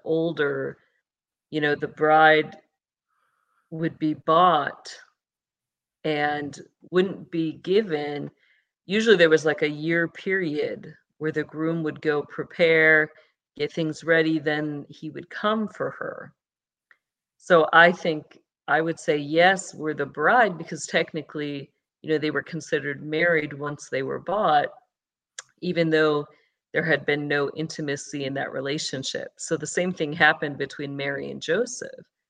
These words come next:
is that, you know, because he had made that vow, he had bought her, even when she was found with child, he still took her as his, considered her fully his wife, and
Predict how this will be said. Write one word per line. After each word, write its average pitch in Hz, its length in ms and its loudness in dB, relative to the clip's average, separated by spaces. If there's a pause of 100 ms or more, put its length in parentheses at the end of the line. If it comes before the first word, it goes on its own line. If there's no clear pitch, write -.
(420)
is 151 240 -6
that, 147 300 2 (640)
you 160 140 -2
know, 147 160 0
because 160 440 2
he 170 180 -2
had 147 200 -2
made 151 240 0
that 143 280 0
vow, 151 260 6
he 147 140 -6
had 131 180 -6
bought 156 300 2
her, 147 140 -2
even 151 400 -4
when 143 160 -6
she - 160 -8
was 139 160 -10
found 139 340 -2
with 139 160 -10
child, 147 720 0 (640)
he - 180 -4
still 147 440 -2
took - 300 0
her 139 200 0
as 139 220 -2
his, 139 220 -14 (160)
considered 147 580 -4
her 135 160 -4
fully 139 360 -6
his 135 260 -8
wife, 147 520 -4 (140)
and 139 420 -12